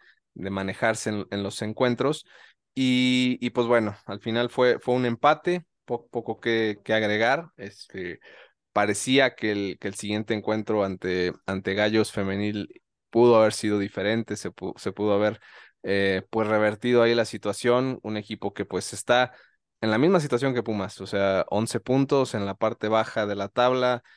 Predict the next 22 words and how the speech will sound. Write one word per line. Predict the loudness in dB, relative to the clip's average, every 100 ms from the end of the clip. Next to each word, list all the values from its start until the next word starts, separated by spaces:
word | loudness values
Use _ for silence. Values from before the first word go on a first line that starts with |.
| _ _
todavía | 0 2 0
buscando | -2 -6 -4 -2 -2 0 -2 -4 -10
sacar, | -14 -10 0 2 2 -2
em, | -8 -6 -6 -6 -6 -10 _
algún, | -6 -2 -2 0 0 0 -2 -6 -10
este, | -10 -10 -14 -8 -6 -4 -4 -6 -10 _ _ _ _ _ _ _ _ _
pues | -2 0
algún | 2 6 6
milagro | 6 6 4 2
para | 4 2
meterse | 0 2 2 2 -2 0
a, | 2 0 -2
a | -2
la | -4
pelea | -2 -2 -2
por, | -2 -6 -8
por | -8 -8
la | -8
clasificación | -10 -8 -4 -2 2 4
a |
la | 4
liguilla, | 4 2 2 0 0